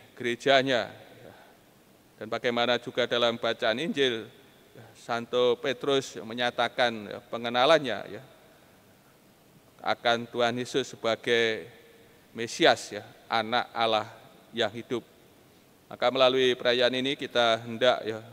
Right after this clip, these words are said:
menghormati Santo Petrus dan juga menyatakan, ya, kesatuan kita, ya, kepada Petrus sebagai, ya, pengganti, ya, sebagai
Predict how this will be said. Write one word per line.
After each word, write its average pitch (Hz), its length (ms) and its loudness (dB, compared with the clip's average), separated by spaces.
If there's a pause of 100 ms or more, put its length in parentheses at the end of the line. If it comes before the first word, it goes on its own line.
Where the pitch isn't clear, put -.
(200)
menghormati 117 720 -4
Santo 117 320 -2
Petrus 151 560 -4 (480)
dan 113 160 -8
juga 117 400 0
menyatakan, 113 880 -2 (720)
ya, - 80 -20 (480)
kesatuan 135 640 2
kita, 143 400 0
ya, 98 160 -12 (960)
kepada 117 560 2
Petrus 143 640 -2 (160)
sebagai, 117 800 -2
ya, 110 140 -6 (2250)
pengganti, 120 800 0
ya, 107 80 -14 (1200)
sebagai 113 640 0